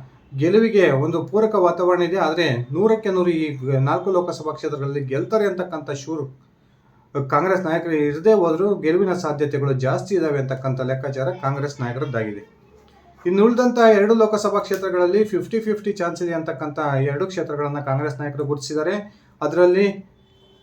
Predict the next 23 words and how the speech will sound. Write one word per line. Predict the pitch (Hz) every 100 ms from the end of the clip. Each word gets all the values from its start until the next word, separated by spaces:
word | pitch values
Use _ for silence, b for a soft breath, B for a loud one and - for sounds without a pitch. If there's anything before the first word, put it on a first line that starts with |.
| -
ಜೆ | 135 185
ಡಿ | 208
ಎಸ್ನ | 202 190 190
ಅಭ್ಯರ್ಥಿ | 165 180 180 180 165
ಮಲ್ಲೇಶ್ | 135 135 185 208 -
ಬಾಬು | 180 170
ಸ್ಪರ್ಧೆ | - 160 160
ಮಾಡಿರ್ತಕ್ಕಂಥ | 160 156 151 139 147 139
ಕೋಲಾರ | 196 - 156 175 185 170
ಲೋಕಸಭಾ | 165 160 147 147
ಕ್ಷೇತ್ರದಲ್ಲಿ | 156 147 143 139 180 139
ಬಿ-, | 139 143 - 135 123 - - -
ಕಾಂಗ್ರೆಸ್ | 147 196 208 -
ಹಾಗೂ | 160 151 135
ಜೆ | 131 135 160
ಡಿ | 175
ಎಸ್ನ | 170 165 160 131 127 b b b
ಮೈತ್ರಿ | 151 175 202
ಪಕ್ಷದ | 190 185 170
ಅಭ್ಯರ್ಥಿಗೆ | 156 139 156 147 147
ಸಮಬಲದ | 139 135 165 170 170 160
ಹೋರಾಟ | 147 151 147 143
ಏರ್ಪಟ್ಟಿದೆ. | 143 139 143 143 160 170 -